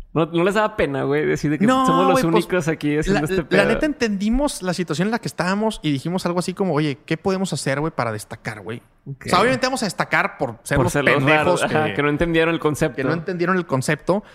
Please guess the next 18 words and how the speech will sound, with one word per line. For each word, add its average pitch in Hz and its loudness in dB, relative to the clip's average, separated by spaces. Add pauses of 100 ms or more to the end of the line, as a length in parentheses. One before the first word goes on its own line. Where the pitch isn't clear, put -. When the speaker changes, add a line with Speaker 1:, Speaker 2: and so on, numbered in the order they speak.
(520)
Speaker 2:
Pero, 170 2
¿qué 190 0
podemos 247 0
hacer 196 0
para 226 0
destacar 160 -2
bien, 143 -2
güey? - -14
Entonces, - -2
me 139 0
acuerdo 147 0
que - -4
encontramos 165 -2
un 202 2
video 190 2
de 190 0
YouTube, 175 0
güey, 95 -16